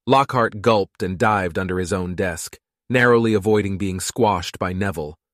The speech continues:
who fell a second later as the chandelier gave way.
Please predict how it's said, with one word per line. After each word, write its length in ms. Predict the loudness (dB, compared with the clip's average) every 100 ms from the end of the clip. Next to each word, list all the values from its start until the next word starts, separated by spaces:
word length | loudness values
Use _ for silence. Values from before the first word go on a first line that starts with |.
| _
who 100 | -4
fell 240 | 0 2 2
a 60 |
second 360 | 0 -2 -2 0
later 320 | 0 0 -2
as 120 | -4 -6
the 100 | -6
chandelier 640 | -4 -2 -2 -2 -4 -4
gave 260 | -6 -6
way. 380 | -4 -6 -8 -14